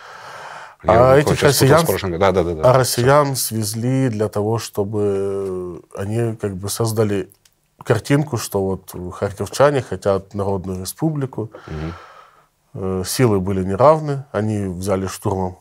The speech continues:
Speaker 1: администрацию, было большое побоище,
Speaker 2: Да.
Speaker 1: м, били людей.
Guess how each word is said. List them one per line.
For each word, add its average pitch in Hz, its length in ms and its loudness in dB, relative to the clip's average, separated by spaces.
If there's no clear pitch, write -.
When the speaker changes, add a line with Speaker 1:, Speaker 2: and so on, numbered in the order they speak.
Speaker 1:
администрацию, 95 720 -2
было 98 180 -2
большое 95 400 -4
побоище, 110 720 -2
Speaker 2:
Да. 76 220 -8
Speaker 1:
м, 95 140 -8
били 104 400 -4
людей. 92 580 -6